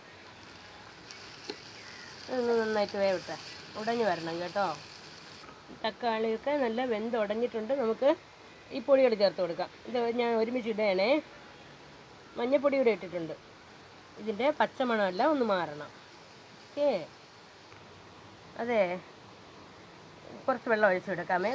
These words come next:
കുറച്ച്, കാരണം ഇത് ഒന്ന് കറിയായിട്ടാണ് എടുക്കുന്നത്. ഇനി ഇത്തിരി മല്ലിയില ഇട്ട് കൊടുക്കാം. കൈ മാറിയിട്ടുണ്ട് കേട്ടോ. മുട്ട ഓരോന്നായിട്ട് ഇട്ട് കൊടുക്കണ്ടേ. ആ കൈ എൻ്റെ മോളുടെ ആണേ, എൻ്റെ പേരക്കുട്ടിയുടെ. അവൾക്ക്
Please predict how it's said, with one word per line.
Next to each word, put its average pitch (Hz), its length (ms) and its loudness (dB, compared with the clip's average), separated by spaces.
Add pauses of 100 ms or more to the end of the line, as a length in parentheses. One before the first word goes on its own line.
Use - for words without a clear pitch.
കുറച്ച്, 233 300 0 (180)
കാരണം 247 300 6 (1040)
ഇത് 254 100 0 (260)
ഒന്ന് 233 200 0
കറിയായിട്ടാണ് 220 720 8
എടുക്കുന്നത്. 160 500 -2 (2250)
ഇനി 214 140 2 (140)
ഇത്തിരി 233 300 -2
മല്ലിയില 214 400 2
ഇട്ട് - 120 -12
കൊടുക്കാം. 151 260 -6 (120)
കൈ 226 100 2 (140)
മാറിയിട്ടുണ്ട് 170 440 0
കേട്ടോ. 151 200 -8 (400)
മുട്ട 220 280 0 (320)
ഓരോന്നായിട്ട് 220 540 8
ഇട്ട് 208 100 0
കൊടുക്കണ്ടേ. 185 400 4 (200)
ആ 240 40 6 (100)
കൈ 240 200 6
എൻ്റെ 226 140 4 (120)
മോളുടെ 202 480 6
ആണേ, 170 180 0 (140)
എൻ്റെ 180 180 -2 (880)
പേരക്കുട്ടിയുടെ. 170 640 -6 (720)
അവൾക്ക് 185 260 -6